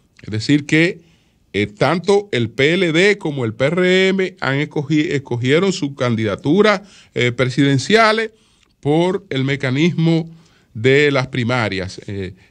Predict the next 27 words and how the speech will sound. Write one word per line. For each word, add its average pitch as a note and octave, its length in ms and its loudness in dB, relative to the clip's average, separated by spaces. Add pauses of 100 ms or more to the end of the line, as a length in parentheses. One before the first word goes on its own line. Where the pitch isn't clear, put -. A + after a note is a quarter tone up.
en G#2 180 -2
la A2 140 0
que F#2+ 280 -2 (200)
abrieron C#3 880 2 (220)
su - 260 -6
padrón, F3 760 0 (380)
eh, B1 300 -6
a B2+ 220 0
la, C3 480 -2 (420)
eh, - 260 -8
a C3 120 2
la C3 120 2
militancia, D3 720 0
pero B2+ 140 -4
la C#3+ 120 -2
militancia F#3 760 0
de D#3 140 -6
los C3+ 120 -4
padrones C3+ 360 0
de F3 60 4
los F3+ 120 4
partidos F3 400 2
sabemos D#3+ 260 0
que E3 100 -2
es - 20 2
bastante D#3 380 0
flexible. G2 600 -4